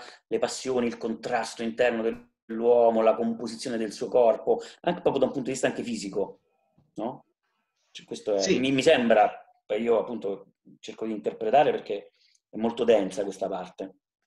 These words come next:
Speaker 2: Sì, sì, sì, per quanto comunque rimane il rapporto per cui la ragione è chiamata in un qualche modo a ordinare questi, questi elementi in contrasto.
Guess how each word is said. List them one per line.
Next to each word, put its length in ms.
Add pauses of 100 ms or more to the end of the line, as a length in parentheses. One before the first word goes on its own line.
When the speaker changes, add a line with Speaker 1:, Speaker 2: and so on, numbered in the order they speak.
(120)
Speaker 2:
Sì, 540
sì, 340
sì, 460
per 180
quanto 380
comunque 400
rimane 640
il 160
rapporto 480
per 200
cui 500
la 160
ragione 840
è 580
chiamata 540
in 60
un 80
qualche 240
modo 280
a 320 (440)
ordinare 1040
questi, 420
questi 260
elementi 460
in 100
contrasto. 840